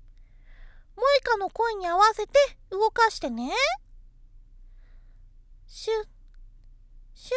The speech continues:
ッ、シュッ、シュッ。おー、さ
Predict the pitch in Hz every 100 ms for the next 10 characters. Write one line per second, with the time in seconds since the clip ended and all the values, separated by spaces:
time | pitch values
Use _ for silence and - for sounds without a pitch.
0 | 508 - - - - - - - - -
1 | - - - - - - - - - 427
2 | 392 - - - - - - - - -
3 | - - - - - 539 508 - - -
4 | - - - - - - - - - -
5 | - - - - - - 320 349 392 427
6 | 440 453 440 415 392 349